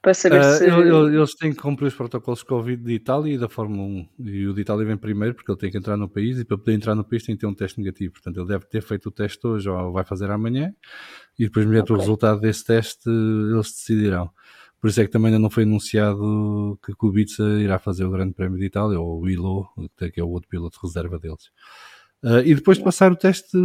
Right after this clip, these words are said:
Speaker 2: se por acaso se testar negativo, eh, e puder entrar em Itália, depois tem que testar negativo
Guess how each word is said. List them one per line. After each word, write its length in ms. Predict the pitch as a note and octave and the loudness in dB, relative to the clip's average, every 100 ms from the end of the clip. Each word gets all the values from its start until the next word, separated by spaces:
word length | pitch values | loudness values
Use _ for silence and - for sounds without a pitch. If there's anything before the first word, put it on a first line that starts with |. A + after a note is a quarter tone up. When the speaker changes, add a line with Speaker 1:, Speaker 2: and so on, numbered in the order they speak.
| F3 | 2
Speaker 2:
se 200 | D3 - | 0 -6
por 140 | - F#3 | 0 4
acaso 220 | F3+ E3+ | 4 2
se 80 | - | 0
testar 480 | E3+ - - F3+ E3+ | 0 0 -2 2 2
negativo, 1000 | D#3+ D#3+ D#3+ D3+ D#3 D#3 D#3 D3+ C#3+ C3+ _ | 2 0 0 -4 -2 -2 -4 -4 -8 -10 _
eh, 580 | D#3+ C#3 C3+ C3+ D3 D3+ | -8 -6 -6 -8 -8 -8
e 40 | |
puder 240 | B2+ C3+ C#3+ | -2 4 6
entrar 260 | C#3 C#3 | 6 4
em 40 | D3 | 4
Itália, 360 | C3+ A2 F#2 F#2 | 4 0 0 -4
depois 340 | - A#2+ - | -4 -4 -4
tem 180 | - B2+ | -4 -4
que 80 | - | -4
testar 240 | - C3+ B2+ | -4 0 0
negativo 760 | C3 C3 C3 C#3 C3 C3+ C3+ | 2 2 0 -6 -6 -12 -14